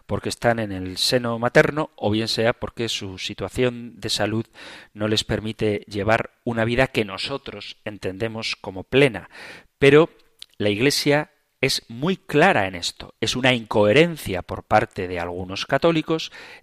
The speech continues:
el querer vivir su práctica cristiana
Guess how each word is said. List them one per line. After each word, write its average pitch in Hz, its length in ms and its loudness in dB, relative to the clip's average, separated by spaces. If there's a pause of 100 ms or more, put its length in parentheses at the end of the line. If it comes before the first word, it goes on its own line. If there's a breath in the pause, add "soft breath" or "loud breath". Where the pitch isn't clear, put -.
(100)
el 123 400 4
querer 120 380 2
vivir 123 480 -2
su - 280 -8
práctica 117 840 2
cristiana 123 720 0